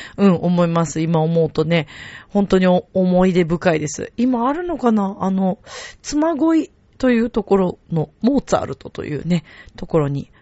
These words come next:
お世話になって。はい。楽しかったな。もうでもそれ以来ですよ。私、あの、来月、エヌエスシー東京の、あの、合宿に、夏合宿に行ってきます。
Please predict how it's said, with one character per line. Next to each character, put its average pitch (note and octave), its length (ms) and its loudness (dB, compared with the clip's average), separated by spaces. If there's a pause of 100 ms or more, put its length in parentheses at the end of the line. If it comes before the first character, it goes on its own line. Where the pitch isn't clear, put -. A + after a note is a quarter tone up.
(180)
お E3+ 60 -4
世 E3 140 -4
話 D3+ 140 -6
に F3 60 -14
な F#3+ 100 -12
っ - 20 -20
て。 - 260 -14 (240)
は F3+ 260 2
い。 - 140 -4 (1120)
楽 E3 100 -4
し C3 100 -8
か F3 120 -2
っ - 100 -8
た - 160 -8
な。 A#3+ 480 4 (540)
も A#3+ 120 4
う A#3+ 40 6
で B3 100 2
も A3+ 100 0
そ C#4+ 240 2
れ C4+ 260 4
以 C#4+ 120 4
来 G#3+ 200 10
で E3 80 0
す - 160 -4
よ。 C#3 140 -4 (1700)
私、 A#3+ 320 4
あ A#3 60 8
の、 G#3 120 2
来 A#3+ 220 6
月、 F3 520 0 (520)
エ G#3 100 6
ヌ A#3 100 8
エ B3 60 8
ス - 120 0
シ - 140 2
ー - 40 2
東 B3 200 6
京 F3+ 180 2
の、 D3+ 340 -4
あ D3+ 120 -4
の、 D#3 180 -10
合 A3 140 4
宿 - 280 2
に、 A#3 200 4
夏 B3+ 280 4
合 C4 140 6
宿 - 200 -2
に D#3 300 -6
行 E3+ 120 -10
っ - 20 -20
て - 240 -2
き - 240 -12
ま F3 140 2
す。 - 320 -8